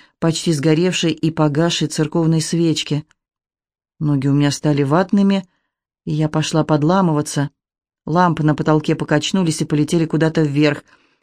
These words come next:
В виски вонзились невидимые острые когти и рванули мой черепок, разламывая на части.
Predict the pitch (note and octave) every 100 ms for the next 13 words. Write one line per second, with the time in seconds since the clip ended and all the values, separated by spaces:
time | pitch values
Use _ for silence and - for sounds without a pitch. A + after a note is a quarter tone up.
0 | - C#3+ C#3 D#3+ - F#3 D#3+ D3+ D#3+ E3
1 | D#3 - D3+ D#3+ D3+ D#3 D3+ - D3+ -
2 | D3+ C#3+ F#3 F#3 - E3 E3 - _ _
3 | - D#3+ D#3 E3 F3 E3+ D#3 D#3 D3+ D3+
4 | D3 D3 F#3 F3+ D#3 D3 D3+ D#3+ D#3 D#3
5 | D3+ D3+ D#3 D3 C#3 -